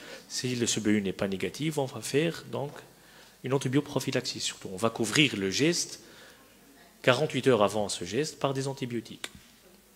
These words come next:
Donc c'est surtout ça. Mais sinon, euh, je pense que vous parlez plutôt, plutôt, plutôt du reflux. C'est le reflux vésico-urétéral. Donc ça sera une antibioprophylaxie dans le cadre du reflux,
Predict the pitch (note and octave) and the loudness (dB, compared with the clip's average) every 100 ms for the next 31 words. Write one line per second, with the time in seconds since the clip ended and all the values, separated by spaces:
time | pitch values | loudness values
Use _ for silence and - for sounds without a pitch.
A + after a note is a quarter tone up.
0 | _ - - - G#2 - C3 - - D3 | _ -20 -20 -8 -6 -2 0 0 -2 0
1 | - F2+ - - - - - A2 - C3 | 0 0 -4 -18 -20 -10 0 0 2 2
2 | F#3 - - - - - - - - - | 2 0 -8 -20 -20 -20 -20 -20 -20 -20
3 | - - A#2+ A2+ C3+ C3+ - D#3 D#3 - | -20 -16 -14 -14 -10 -6 2 2 4 4
4 | C#3 A#2+ C3+ C3+ B2+ C#3+ D#3 - - C#3+ | 4 4 4 4 6 4 4 0 -4 0
5 | D#3+ D#3+ E3+ - C3 D#3+ - B2+ D3+ C#3 | 0 2 2 2 -2 0 0 -2 0 4
6 | C3 A#2+ - G2 - - - - - _ | 4 4 0 -6 -8 -20 -20 -20 -20 _
7 | - G2 F#2+ G#2+ - B2 G#2+ - - - | -4 0 2 2 0 0 0 -4 -16 0
8 | A2+ G#2 - G#2+ F#2+ F#2 F#2+ F#2 A#2+ G#3+ | 2 2 0 -4 -4 -6 -6 -2 -2 -2
9 | G3+ - - - - G#2 G#2 B2 - C3+ | -8 -20 -20 -20 -12 -10 -6 -6 -4 -4
10 | B2+ B2+ B2 A#2 A#2+ - - G#2 - - | -4 -6 -6 -6 -6 -8 -10 -10 -4 -4
11 | D#3 C#3 B2 A2 C#3+ C3+ B2+ A#2+ B2 A2+ | -4 -4 -6 -4 -2 -2 -4 -4 -2 -2
12 | - C3 C#3+ | -2 0 -2